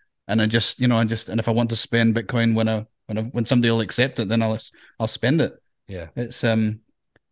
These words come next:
Speaker 1: and I just, I mean, I, I don't know, the tax, the tax, tax departments have got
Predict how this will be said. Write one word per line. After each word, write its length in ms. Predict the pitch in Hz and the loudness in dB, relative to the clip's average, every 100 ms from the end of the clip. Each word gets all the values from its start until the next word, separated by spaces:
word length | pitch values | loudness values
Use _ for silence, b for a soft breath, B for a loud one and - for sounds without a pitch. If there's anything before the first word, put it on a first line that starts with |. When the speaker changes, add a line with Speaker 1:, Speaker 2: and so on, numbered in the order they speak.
| - | -2
Speaker 1:
and 80 | 120 | 2
I 40 | |
just, 300 | 131 131 - 127 | 2 0 -4 2
I 40 | |
mean, 320 | 123 117 - _ _ | 4 4 0 _ _
I, 80 | - - | -6 2
I 120 | 113 | 2
don't 120 | 101 | 2
know, 100 | 98 | 0
the 80 | 98 | 0
tax, 500 | - 123 - - - _ _ _ _ _ _ - - _ _ | 0 0 -2 -10 -12 _ _ _ _ _ _ -16 -16 _ _
the 260 | 98 113 | -8 -8
tax, 380 | - 131 123 - | -2 0 -2 -10
tax 320 | - 131 123 | -6 -6 -6
departments 460 | - - 110 107 101 | -8 -2 0 0 -4
have 120 | 101 | -6
got 180 | 101 101 | -6 -10